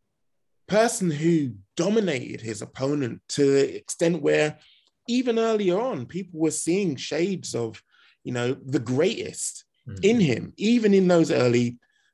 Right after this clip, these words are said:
Speaker 1: forays in the cage. I think that Francis, especially patient Francis that we've seen, you're right to call him that, Chisanga, because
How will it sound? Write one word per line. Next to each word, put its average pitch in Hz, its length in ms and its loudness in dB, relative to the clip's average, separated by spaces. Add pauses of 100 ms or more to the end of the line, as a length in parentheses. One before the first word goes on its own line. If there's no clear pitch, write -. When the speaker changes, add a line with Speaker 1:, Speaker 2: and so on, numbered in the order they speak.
(140)
Speaker 1:
forays 139 640 0
in 107 140 -6
the 117 80 -12
cage. - 500 -8 (880)
I 208 160 -10
think 277 380 -2
that 131 240 -4
Francis, 165 640 -2
especially 185 720 -2 (320)
patient 233 400 4
Francis 123 460 -2
that - 120 -6
we've 113 240 -6
seen, 113 440 -4 (300)
you're 156 180 2
right 160 340 0
to - 80 -10
call 185 320 0
him 123 140 -2
that, 110 260 -8
Chisanga, 117 380 -6
because 127 380 -2